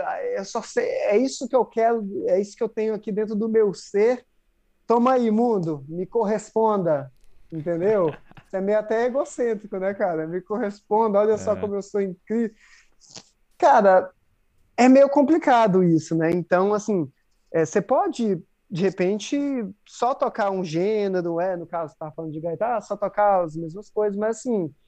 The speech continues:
Speaker 1: é, no mercado você vai ser substituível, entendeu? Porque tem outras pessoas que já fizeram isso aí tudo, sabe?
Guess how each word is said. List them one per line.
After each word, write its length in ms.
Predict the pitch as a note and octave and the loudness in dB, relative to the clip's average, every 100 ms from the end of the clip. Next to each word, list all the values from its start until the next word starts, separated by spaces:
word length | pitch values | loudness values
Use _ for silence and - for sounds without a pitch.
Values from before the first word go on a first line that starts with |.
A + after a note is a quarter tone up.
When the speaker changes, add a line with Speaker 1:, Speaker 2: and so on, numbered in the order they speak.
| _ _ _ _ _ - | _ _ _ _ _ -6
Speaker 1:
é, 320 | D#3+ D#3+ D#3 | 2 4 4
no 160 | D#3+ F#3 | 2 2
mercado 400 | G#3 G#3 G#3 F#3 | 2 2 0 0
você 240 | G#3+ - G#3 | -2 0 0
vai 260 | F#3 D4 | 2 0
ser 160 | - C4+ | -2 -6
substituível, 960 | - G3+ G3+ G#3+ G#3+ F#3+ F3+ A#3+ F4 D4+ | -4 -6 -4 -8 -4 -4 -4 -4 -6 -8
entendeu? 400 | G3 E3+ E3 G3 | -8 -6 -6 -6
Porque 260 | A#3 - G3+ | -6 -6 -4
tem 120 | G3+ | -4
outras 220 | F#3+ G3 | -4 -6
pessoas 300 | F#3 - F3 | -8 -8 -8
que 80 | F3+ | -4
já 140 | F3 | -2
fizeram 380 | E3+ E3 E3 D#3+ | -2 0 2 2
isso 160 | D3 E3 | -2 -2
aí 100 | D#3 | -4
tudo, 420 | - F#3+ D#4 G4 - - - _ - - | -4 -6 -4 -6 -10 -20 -20 _ -20 -8
sabe? 440 | D#3 F#3 C#4+ | -2 0 0